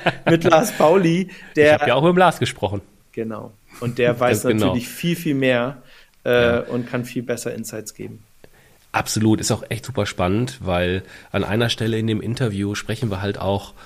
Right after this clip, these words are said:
Speaker 1: über die Größe von, von B Y D und weil er hat nämlich in einem Nebensatz eine, eine Zahl, wie viele Entwickler die so, äh, an den Produkten arbeiten haben und das, da war ich ziemlich irritiert und hab mal nachgefragt, wie viel,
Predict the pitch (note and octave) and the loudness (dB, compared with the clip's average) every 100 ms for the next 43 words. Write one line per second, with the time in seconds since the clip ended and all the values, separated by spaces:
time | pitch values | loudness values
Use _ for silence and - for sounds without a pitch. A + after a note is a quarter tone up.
0 | - - _ _ _ A#2 G#2+ G2+ - G2+ | -20 -20 _ _ _ -4 -4 -4 -4 0
1 | G#2+ E3 - F#2+ E2 - - - - - | 2 2 0 -2 -4 -8 -20 -20 -10 -2
2 | G#2 F#2 F2+ - F#2 F#2 F#2+ F#2+ F2 E2+ | 0 0 -4 -6 -6 -4 -4 -4 -4 -4
3 | F2 A#2 - G2+ G2+ G2 G2 G#2+ F#2+ G2 | -4 -4 -2 -2 0 -2 -6 -8 -4 -2
4 | A2 A2+ G#2+ G#2 F#2 G#2+ A#2 G2+ G2+ G#2 | -2 -2 -4 -4 -2 -2 -2 -4 -6 -4
5 | B2 A2 A2+ - - G#2+ G2+ G2+ F#2+ - | -4 -4 -4 -6 -4 -2 0 -2 -6 -4
6 | G2+ A#2 A#2+ C3 G#2+ G#2+ A#2 D#3 E3+ A2+ | -2 0 0 -2 -2 -2 -2 0 0 0
7 | F#2 G2+ G2 G2 G2+ F#2 F#2+ F2+ - F#2+ | 0 -2 -2 -2 -2 -2 0 -2 -2 -2
8 | - F#2+ G2+ F#2+ - G#2+ G#2+ G2 - F2+ | -2 -2 -2 -2 -4 -4 -4 -6 -2 0
9 | F#2 G2 G2+ F#2+ A2 G2 F#2+ - - - | 0 0 -2 0 0 -2 -4 -8 -10 -6
10 | G2 G2 G2+ G#2 - B2+ A2 G#2 G#2 - | -4 -2 -2 -4 -8 -8 -6 -4 -6 -4
11 | A#2 A2+ G2+ D#2 F#2+ G2 A#2+ A2 A2+ A2 | -4 -2 -4 -2 -2 -2 -2 -4 -2 -2
12 | G#2 F#2+ F#2+ | -2 -4 -4